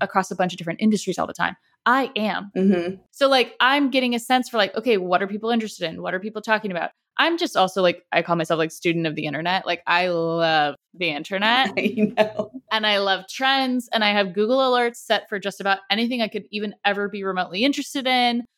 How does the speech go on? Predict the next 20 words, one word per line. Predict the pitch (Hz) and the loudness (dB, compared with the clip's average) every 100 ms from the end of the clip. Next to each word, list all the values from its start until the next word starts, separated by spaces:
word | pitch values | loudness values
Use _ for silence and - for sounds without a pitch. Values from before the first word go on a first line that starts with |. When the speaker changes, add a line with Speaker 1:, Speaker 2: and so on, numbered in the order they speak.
| _ _ | _ _
Speaker 1:
I'm, | - 233 220 220 208 | 0 2 4 2 4
like, | 190 185 - | 2 0 0
always | 240 254 233 226 | 4 6 4 2
looking | 220 196 | -2 0
at | 160 | 0
stuff. | - - - | -2 -10 -2
So | 247 233 226 _ _ | 4 4 2 _ _
I'm | 247 294 330 262 | 2 4 4 4
noticing, | 233 214 233 214 | 4 2 -2 -4
like, | 190 - | -4 0
wow, | 247 196 147 - - | 2 2 0 -2 0
everyone's | 214 226 233 220 208 | 0 2 2 2 0
asking | 208 180 - 196 190 | 0 0 -2 -8 -8
for | 180 180 165 165 - _ 196 | -6 0 2 2 -2 _ 2
bandanas | 196 202 196 214 220 165 151 - | 2 2 2 4 4 2 0 0
all | 170 156 | 2 2
of | 151 | 2
a | 156 | 0
sudden. | - 156 151 147 156 - | 2 2 2 0 -4 -4
Interesting. | 214 233 226 175 - - 139 156 | 0 0 2 0 0 -2 0 0